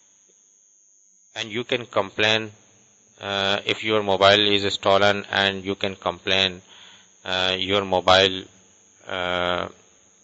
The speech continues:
is stolen in this website also. This is another website, I M I dot info. You can also complain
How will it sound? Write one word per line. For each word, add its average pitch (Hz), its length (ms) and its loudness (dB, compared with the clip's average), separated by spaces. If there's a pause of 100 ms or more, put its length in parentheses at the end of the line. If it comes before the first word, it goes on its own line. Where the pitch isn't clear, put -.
(360)
is 95 220 -8
stolen 95 480 -2 (300)
in 101 140 -8
this 98 200 -2
website 92 560 0
also. 85 520 -2 (1400)
This 135 180 -10
is 143 140 -4
another 117 280 2
website, 117 480 4
I 104 180 4
M 110 220 -2
I 110 160 2
dot 101 340 2
info. 113 460 2 (760)
You 98 120 -8
can 107 160 -4
also 101 300 0
complain 104 720 -2